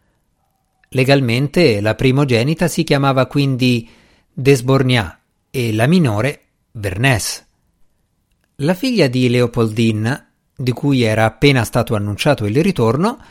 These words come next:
si chiamava Sophie Desborgnat. Geneviève e Jacques erano dei Vernès. Eppure la gente continuava comunque a parlare di casa Lacroix e a considerare tutti i suoi abitanti dei Lacroix.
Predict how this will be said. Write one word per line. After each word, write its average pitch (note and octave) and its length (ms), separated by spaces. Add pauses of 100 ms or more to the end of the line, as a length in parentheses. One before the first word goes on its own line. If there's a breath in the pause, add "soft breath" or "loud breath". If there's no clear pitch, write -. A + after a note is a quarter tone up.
(140 soft breath)
si - 200
chiamava C#3+ 640
Sophie F#3 460
Desborgnat. B2+ 680 (800)
Geneviève A#2+ 800
e B2 140
Jacques A2+ 580 (240)
erano G3+ 400
dei C3+ 220
Vernès. F2+ 640 (1300)
Eppure A#2+ 480
la C3 120
gente E3+ 400
continuava C#3+ 600
comunque G3 460
a C#3+ 80
parlare G3 580
di F3+ 140
casa A3+ 320
Lacroix F3 520 (380 soft breath)
e F3+ 180
a F#3 80
considerare F3+ 760
tutti A#3 340
i B2 40
suoi C3+ 360
abitanti D#3+ 800 (100)
dei G3 260
Lacroix. G#3+ 460